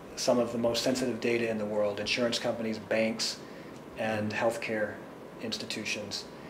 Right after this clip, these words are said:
And so, uh, a big challenge for our company, especially over the last ten years, um, you know, these are all regulated industries for one thing, so, uh, and we're getting more regulations. So, uh, many of you might have heard of G D P R.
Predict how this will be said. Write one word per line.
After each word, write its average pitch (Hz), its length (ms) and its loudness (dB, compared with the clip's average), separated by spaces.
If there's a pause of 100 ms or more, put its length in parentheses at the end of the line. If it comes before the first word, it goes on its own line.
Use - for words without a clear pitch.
(400)
And 110 380 2
so, 110 480 4
uh, 110 300 0
a 113 80 -2
big 139 220 8
challenge 135 360 10
for 131 140 4
our 120 60 6
company, 131 380 2
especially 120 360 2
over 117 80 0
the 113 60 4
last 113 220 4
ten 113 180 0
years, 131 500 2
um, 107 420 0 (240)
you 123 60 -4
know, 107 200 2 (1160)
these 147 180 6
are 151 80 12
all 131 100 12
regulated 139 500 10
industries 147 420 4
for - 140 2
one 139 180 6
thing, 151 240 0
so, 117 340 2 (600)
uh, 120 200 4
and 120 160 6
we're 127 80 6
getting 139 200 10
more 151 180 12
regulations. 104 560 4
So, 107 420 2 (220)
uh, 110 160 0
many 131 260 10
of 127 60 10
you 123 80 6
might 120 160 6
have 117 120 2
heard 120 200 2
of 113 220 2
G 117 160 0
D 117 100 0
P 117 200 0
R. 143 220 6